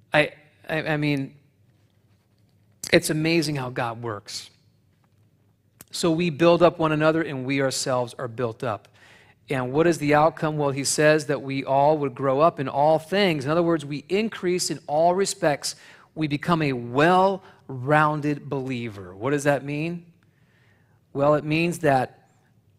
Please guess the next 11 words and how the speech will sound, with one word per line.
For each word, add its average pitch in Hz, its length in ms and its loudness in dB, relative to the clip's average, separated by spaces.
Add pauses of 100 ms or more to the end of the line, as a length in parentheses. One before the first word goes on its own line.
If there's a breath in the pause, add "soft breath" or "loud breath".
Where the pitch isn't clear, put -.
(180)
the 147 260 -2
areas 175 520 4
of 120 240 -4
weakness 175 480 0
have 143 140 -4
been 120 120 -8
shored 160 460 0
up. 135 280 2
They've 123 240 -6
been 127 320 -4 (360 soft breath)
strengthened. 151 1120 -2